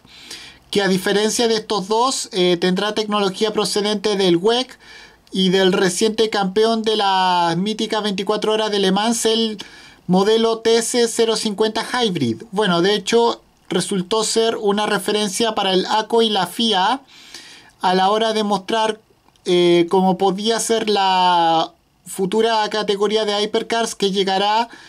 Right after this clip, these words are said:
en el año dos mil veinte al wec para reemplazar a los actuales y extremadamente caros, eh, modelos L M P uno. Y bueno,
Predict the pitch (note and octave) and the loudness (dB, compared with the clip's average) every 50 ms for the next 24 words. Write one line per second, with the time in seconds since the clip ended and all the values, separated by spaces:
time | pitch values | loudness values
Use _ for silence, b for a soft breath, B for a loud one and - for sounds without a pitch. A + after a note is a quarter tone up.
0 | B B B B _ _ - - _ _ _ _ - F#3+ F#3 F#3 F#3 F#3 F#3 F#3+ | B B B B _ _ -20 -20 _ _ _ _ -2 2 2 4 4 4 4 4
1 | F#3+ G3+ G#3+ A3 G#3 A3 A3 G#3+ G#3 G#3 G3 G#3 A3 A3 G#3+ G#3+ - A#3 A#3 A3+ | 2 2 0 0 0 0 0 0 0 -2 -2 -2 -2 -2 -2 0 0 0 2 2
2 | A3 G#3+ G#3+ G#3+ G#3 G3+ G3+ G3 F#3+ F#3+ A#3 A#3+ B3 A#3 - - - - - G#3 | 2 0 0 0 0 0 -2 -2 -2 0 0 0 -2 -4 -6 -12 -10 -6 -4 -2
3 | G#3 G3+ F#3+ F#3+ F#3+ F#3 F#3+ - - - - G#3+ G#3+ G#3+ G#3 G#3 G3 F#3 - G3 | -2 0 0 0 -2 -2 -2 -2 -2 -2 -2 -2 -2 0 0 0 -2 -2 -2 -4
4 | E3+ E3+ - - G#3+ A3 A3+ A#3+ B3 A#3 A3+ - A#3 A#3 A#3 A3 - - G3+ G3 | -4 -4 -2 0 0 2 2 2 0 -2 -2 -2 -2 -2 -2 -2 -2 -2 0 0
5 | F#3+ G3+ G#3 G#3 G#3+ G#3 G3+ A3 G#3+ G#3 - G#3+ G#3 - G#3+ A3 A3 A3+ A#3+ A#3 | 0 0 0 0 0 -2 -2 -2 -2 -2 -4 -4 -2 -2 -2 0 0 0 0 0
6 | - - - - - F3+ F3 F3 F3 F3+ F3+ F3 E3 E3 F#3 F#3+ F#3+ G3+ G#3 G#3+ | -2 -6 -8 -4 -2 0 2 2 2 4 4 2 2 4 2 2 2 2 0 0
7 | A3 A3 G3 - - B3 G#3 G3+ G3+ G3+ G3+ G#3 G3+ G#3+ A3 A3+ C4 C4 B3 F#3 | 0 0 -2 -4 -4 -2 -2 0 0 0 0 0 0 2 2 2 2 2 2 2
8 | C3+ A#2+ D3+ F3 A3+ C4+ - B B B B B B B B B B B B _ | 2 2 4 2 2 0 -2 B B B B B B B B B B B B _
9 | - G#3+ A3 A3 A3+ G#3+ F#3 D#3 C3 A#2+ A2+ G#2+ | -2 0 0 2 2 2 2 2 2 0 -2 -2